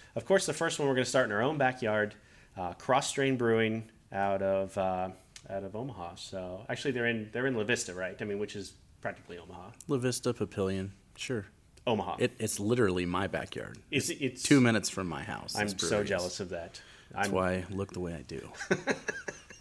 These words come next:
Speaker 1: I, I think it's, uh, this, uh, two guys, uh, started this brewery about a year ago. They were home brewing for years.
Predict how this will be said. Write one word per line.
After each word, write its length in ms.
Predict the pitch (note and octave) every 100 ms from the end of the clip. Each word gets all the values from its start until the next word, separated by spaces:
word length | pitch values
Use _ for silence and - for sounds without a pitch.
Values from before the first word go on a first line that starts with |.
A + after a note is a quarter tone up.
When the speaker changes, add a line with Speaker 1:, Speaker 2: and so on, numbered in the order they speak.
| - - - - - - - - E3+ F#3 F#3 C#3
Speaker 1:
I, 120 | C3+
I 160 | C3 A#2+
think 300 | C3+ C3+ C3+
it's, 220 | B2+ -
uh, 260 | A2+ G2+ F#2+ - -
this, 260 | C3+ - -
uh, 220 | A#2 C3 A#2
two 180 | - D#3
guys, 520 | C#3 B2 B2 A#2+ - -
uh, 180 | G#2
started 320 | G#2 C3 A#2 A2+
this 140 | A2
brewery 360 | - A2+ A2 G#2+
about 220 | G#2 G2
a 40 |
year 240 | G2 G#2 G#2
ago. 280 | G2+ G2
They 100 | G2
were 100 | G2
home 260 | F#2 G#2+ G2+
brewing 260 | G2 F#2+ F2+
for 160 | G2+
years. 560 | G2 B2 A#2 A2 A2